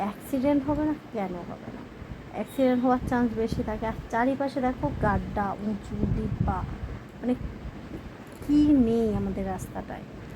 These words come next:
ওই জন্য ভাবলাম, চল, তোমাদের সাথে একটা ছোট্ট একটা ভিডিও শেয়ার করি। তো আমাদের গ্রামের পরিস্থিতিটাও তো দেখানো উচিত, দেখ-, সবাই দেখলে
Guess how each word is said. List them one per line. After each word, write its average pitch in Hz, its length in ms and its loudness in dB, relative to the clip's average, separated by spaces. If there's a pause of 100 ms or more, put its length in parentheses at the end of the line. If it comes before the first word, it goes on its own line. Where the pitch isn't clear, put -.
(240)
ওই 233 120 4
জন্য 285 160 8 (140)
ভাবলাম, 269 340 4
চল, 285 120 8 (120)
তোমাদের 196 340 0
সাথে 247 220 0
একটা - 140 -4 (120)
ছোট্ট 202 380 -4 (120)
একটা - 180 0 (100)
ভিডিও 233 240 2 (140)
শেয়ার 240 220 4 (100)
করি। 233 160 0 (520)
তো 254 60 2 (200)
আমাদের 196 340 0
গ্রামের 254 420 6 (200)
পরিস্থিতিটাও 208 800 -2
তো 262 60 4 (120)
দেখানো 220 360 0 (180)
উচিত, 233 260 2 (120)
দেখ-, 196 360 -4
সবাই 202 220 2 (120)
দেখলে 208 280 -4